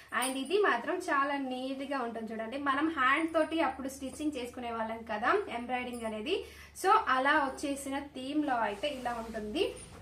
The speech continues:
And హ్యాండ్స్ కూడా నీట్ గా అండి, నీట్ గా అంటే నీట్ గా ఉంటుంది. మరీ హెవీగా కాకుండా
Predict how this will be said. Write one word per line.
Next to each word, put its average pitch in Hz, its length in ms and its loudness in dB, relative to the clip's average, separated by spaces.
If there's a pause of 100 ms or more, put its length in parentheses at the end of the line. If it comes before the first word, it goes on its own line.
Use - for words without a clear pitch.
(140)
And 302 100 4
హ్యాండ్స్ 311 480 4
కూడా 262 460 2 (340)
నీట్ 370 540 4
గా 330 60 6
అండి, 214 340 2 (220)
నీట్ 330 460 -2
గా 339 100 4
అంటే 311 200 2
నీట్ 277 280 -2
గా 262 160 -4
ఉంటుంది. 247 280 -4
మరీ 269 360 2
హెవీగా 269 460 -2
కాకుండా 233 580 -2